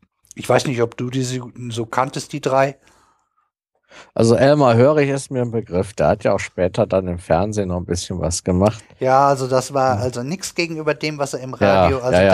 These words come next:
Speaker 1: da war
Speaker 2: das
Speaker 1: er wirklich Kult und da
Speaker 2: Ja.
Speaker 1: ist er ja wirklich durchgewurstet worden für, für billige Spielshows. Bube, Dame,
Speaker 2: Ja.
Speaker 1: Hörig und so. Ach,
Speaker 2: Ja,
Speaker 1: du, Herr
Speaker 2: ja.
Speaker 1: Jemine, der arme Kerl. Äh,
Speaker 2: Ja.
Speaker 1: ist er beim Radio geblieben, aber ich weiß nicht, vielleicht hat er mit dem anderen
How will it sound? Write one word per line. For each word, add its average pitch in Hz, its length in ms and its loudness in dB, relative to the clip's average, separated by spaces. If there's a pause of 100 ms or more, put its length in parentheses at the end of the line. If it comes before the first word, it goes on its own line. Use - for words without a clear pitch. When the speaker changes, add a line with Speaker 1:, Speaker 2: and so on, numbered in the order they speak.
(120)
Speaker 1:
da 190 60 -2
war 185 140 4
Speaker 2:
das 165 120 2
Speaker 1:
er - 40 -4
wirklich 160 420 -6
Kult 165 560 -2 (380)
und 139 220 -6
da 139 220 4
Speaker 2:
Ja. 143 100 2
Speaker 1:
ist - 80 0
er 156 60 4
ja 143 260 2
wirklich 143 340 -4
durchgewurstet 139 800 -4
worden 131 320 0
für, 131 420 -4
für - 220 -14
billige 139 340 -10
Spielshows. 117 720 -6 (340)
Bube, 135 240 -6
Dame, 123 280 2
Speaker 2:
Ja. 98 80 6 (100)
Speaker 1:
Hörig 113 200 -2
und 98 140 -12
so. 104 240 -10
Ach, 90 80 -6
Speaker 2:
Ja, 95 220 4
Speaker 1:
du, 92 60 6
Herr 95 80 2 (140)
Speaker 2:
ja. 101 140 -2
Speaker 1:
Jemine, 101 220 -4
der 95 180 -6
arme 95 180 -10
Kerl. 95 380 -8 (580)
Äh, 110 160 -4
Speaker 2:
Ja. 101 220 6
Speaker 1:
ist 95 100 0
er 117 100 2
beim 110 180 -2
Radio 117 340 2
geblieben, 110 420 0
aber 104 160 4
ich 107 140 -2
weiß 123 180 4
nicht, 113 120 -8
vielleicht 113 260 0
hat 117 100 4
er 110 60 0
mit 110 140 -4
dem 104 120 -6
anderen 107 400 -4